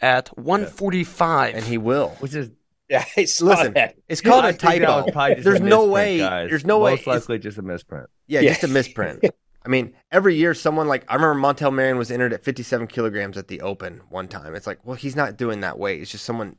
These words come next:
Speaker 2: hit the wrong buttons. Someone doesn't know.
Speaker 3: Yes.
Speaker 2: You know, I mean, I could now. One, now then again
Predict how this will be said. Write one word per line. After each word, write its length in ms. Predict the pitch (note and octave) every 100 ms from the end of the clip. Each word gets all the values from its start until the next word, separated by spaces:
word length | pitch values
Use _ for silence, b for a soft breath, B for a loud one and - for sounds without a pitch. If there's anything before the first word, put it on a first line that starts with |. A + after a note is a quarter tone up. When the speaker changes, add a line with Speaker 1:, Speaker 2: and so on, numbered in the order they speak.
| _ _ - -
Speaker 2:
hit 260 | F3+ E3+ D3+
the 80 |
wrong 320 | C3+ C3 C3 G#2+
buttons. 460 | A2+ G#2+ A2+ - _ _ _ _
Someone 300 | C#3+ C#3+ C3+
doesn't 280 | B2+ B2 A#2+
know. 280 | A#2 A2 - B -
Speaker 3:
Yes. 160 | E2+ C#2+ - - -
Speaker 2:
You 140 | A2 G#2
know, 200 | F#2+ F#2 _ _ _ _ C#3
I 100 | D#3
mean, 160 | D#3
I 120 | D3
could 280 | - G3 -
now. 140 | D3 C#3+
One, 220 | C#3+ D#3+ -
now 240 | C3+ C3
then 200 | B2+ F3 D#3
again 480 | C3 E3 A#2 G#2+